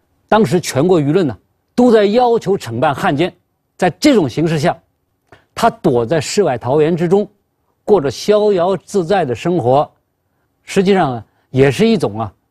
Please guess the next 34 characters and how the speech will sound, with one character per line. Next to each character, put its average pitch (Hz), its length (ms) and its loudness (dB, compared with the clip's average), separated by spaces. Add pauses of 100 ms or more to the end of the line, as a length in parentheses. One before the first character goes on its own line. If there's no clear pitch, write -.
(120)
被 202 120 2
保 98 240 -4
护 208 160 0
起 123 140 -4
来 104 140 -6
的 107 100 -4
这 113 100 -8
种 107 140 -4
政 123 160 -2
策。 - 100 -8 (1000)
而 185 200 4
且 147 220 -2
呢， 127 180 -6 (260)
在 190 180 0
戴 208 420 2
笠 208 160 0
的 139 140 -2
安 175 180 -6
排 147 180 -2
下， 165 300 0 (880)
周 214 160 2
佛 196 60 0
海 131 260 2
呢 143 240 -2 (240)
在 165 160 0
别 151 260 0
墅 147 140 0
当 170 180 2
中 185 140 2
呢， 151 180 -4 (300)
这 185 140 2
些 175 100 2
人 139 140 0
呢 135 120 -4